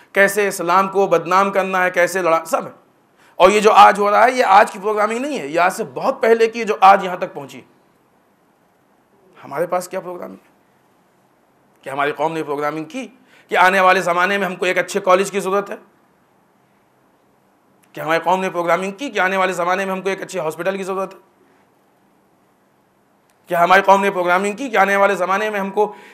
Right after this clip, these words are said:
एक ऐसे न्यूज़पेपर की ज़रूरत है कि जिससे हम अपने मैसेज को पहुंचा सकें, एक अच्छे चैनल की ज़रूरत है?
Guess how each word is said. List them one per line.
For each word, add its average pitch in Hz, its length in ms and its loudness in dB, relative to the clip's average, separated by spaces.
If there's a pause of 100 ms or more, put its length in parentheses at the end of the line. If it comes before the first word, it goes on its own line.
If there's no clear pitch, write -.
एक 196 300 -6
ऐसे 254 380 4
न्यूज़पेपर 226 520 0
की 214 100 -4
ज़रूरत 214 320 0
है 214 180 0
कि - 360 -12
जिससे 196 220 0
हम 214 80 0
अपने 208 200 -4
मैसेज 185 280 0
को 208 60 -4
पहुंचा 196 320 0
सकें, 202 240 -6 (380)
एक 202 140 2
अच्छे 220 240 4
चैनल 220 320 2
की 220 100 -4
ज़रूरत 220 280 2
है? 220 160 -4